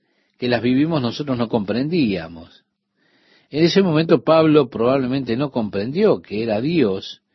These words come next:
que estaba imponiendo su voluntad, pero más adelante, cuando piensa en eso,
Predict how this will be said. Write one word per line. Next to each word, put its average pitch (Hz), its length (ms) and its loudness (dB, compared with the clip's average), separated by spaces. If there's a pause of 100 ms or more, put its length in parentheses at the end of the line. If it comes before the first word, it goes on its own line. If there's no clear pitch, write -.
(520)
que 123 100 -8
estaba 143 240 2
imponiendo 120 640 -2
su 117 140 -10
voluntad, 156 480 2
pero 110 180 0
más 135 220 -2
adelante, 151 760 0 (720)
cuando 104 340 -4
piensa 139 580 2
en 104 100 -6
eso, 131 420 -8